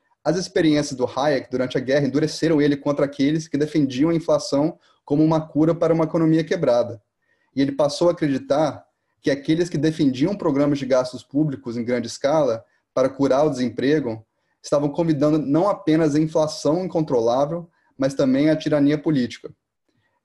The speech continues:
Ele também gostava de dizer, "Quanto mais o Estado planeja, mais difícil se torna o planejamento para o indivíduo." E aí, o que vocês acham? Vocês pensam igual a Hayek,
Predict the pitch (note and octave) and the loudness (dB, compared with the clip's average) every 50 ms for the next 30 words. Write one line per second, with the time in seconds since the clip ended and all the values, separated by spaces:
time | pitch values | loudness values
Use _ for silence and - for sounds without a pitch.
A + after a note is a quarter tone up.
0 | _ - D#3 D#3+ D#3 - E3+ E3+ E3 D#3+ E3 D#3 - D3+ C#3+ C3+ B2 A#2 A2 A2+ | _ -2 -2 0 0 0 0 0 2 2 0 2 2 2 0 0 -2 -8 -8 -8
1 | A2+ A#2 C3 D3+ D#3 C3+ A2 - - _ _ _ _ _ _ _ _ - D#3 D#3+ | -4 -2 0 2 2 0 -2 -6 -18 _ _ _ _ _ _ _ _ 0 0 0
2 | D#3 F3 D3 C#3 C#3 D#3+ F3 F3+ F3 D#3+ - - D#3 D3 D3 C#3 C#3 - D#3+ E3+ | 2 2 2 2 4 2 2 0 -2 -4 0 0 0 2 0 -2 0 0 0 2
3 | E3 D3 C#3 C#3+ D3+ D#3 D#3 F#3 F#3+ F#3+ F#3+ F#3+ _ _ _ _ _ _ _ _ | 4 4 4 4 4 2 0 -2 -4 -6 -8 -16 _ _ _ _ _ _ _ _
4 | - - B2+ C3+ D3+ E3+ F3 E3 E3+ D#3+ - D#3+ D#3 D#3 D#3+ D3+ D#3+ C#3+ - C3+ | -6 -2 0 2 2 2 2 0 0 -2 0 0 0 0 -2 -8 -8 -2 0 0
5 | C#3 D3 D3+ D3 - C#3+ D3 C#3+ D#3 C#3+ B2+ C3 C3+ C#3 C#3 - C#3 D3 D3+ D3+ | 2 2 0 0 0 2 2 2 2 2 2 2 0 -2 0 -2 0 0 0 -2
6 | D#3+ D3+ C#3 A#2+ G#2+ G#2 G#2+ G#2+ G#2 _ _ _ _ _ _ _ _ _ _ _ | -2 -2 -2 -2 -2 -4 -6 -8 -10 _ _ _ _ _ _ _ _ _ _ _
7 | _ _ _ _ _ _ - - C#3+ C#3+ C3 B2 A#2 A2 - - D#3 D3 D#3 D#3 | _ _ _ _ _ _ 0 2 2 2 2 2 0 -2 -2 -2 0 0 0 0
8 | - D#3+ C#3 B2+ C3+ A#2+ G#2 - - A#2 - _ _ _ _ _ _ _ _ _ | 2 0 2 2 2 0 0 -4 -8 -14 -16 _ _ _ _ _ _ _ _ _
9 | _ _ - - D3+ C#3+ C#3+ - E3 E3+ D#3+ - E3 C#3 B2+ C#3+ D#3+ F#3 F3+ D#3 | _ _ -6 -4 -4 -2 -2 0 0 0 2 0 -2 0 2 2 4 4 2 2
10 | - C#3+ C#3+ D#3+ F3 G3 G#3 - | 0 -2 0 0 0 0 -2 -8